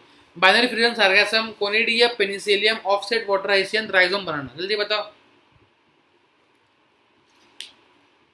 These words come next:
एकदम सही। Binary fusion sargassum नहीं है। याद रखना, banana में दो होते हैं, Banana में दो होते हैं, दोनों सही होते हैं answer, ठीक है। ये गलत है,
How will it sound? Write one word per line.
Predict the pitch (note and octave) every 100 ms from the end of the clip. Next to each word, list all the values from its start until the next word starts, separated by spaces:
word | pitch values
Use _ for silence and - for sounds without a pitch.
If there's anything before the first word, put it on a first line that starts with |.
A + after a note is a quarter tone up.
| _ _ _ _ _ _ _ _ _ -
एकदम | G3 A3+ A#3+
सही। | A#3 F3 B2 - _ _ _ _ _ D3+
Binary | F#3 G#3+ A3+
fusion | A#3 G#3+ B3+
sargassum | A#3 G3+ F#3+ G3 A3
नहीं | G#3
है। | D#3+
याद | F#3+ A3+
रखना, | A#3+
banana | A#3 G#3 G#3 A3+
में | A#3+
दो | A#3 A3+
होते | G3 -
हैं, | C3+
Banana | D#3+ F#3+ G3+ G#3+
में | A3 F#3+
दो | G3+ G#3
होते | G3+
हैं, | G#3+
दोनों | G3+ G#3+
सही | G#3 F#3+
होते | E3 D#3+
हैं | C#3+
answer, | C3+ B2+
ठीक | F#3
है। | G#3 D3+ - _ _ _ F#3
ये | G#3+
गलत | G#3+ G#3+ G#3+
है, | A3 A3 _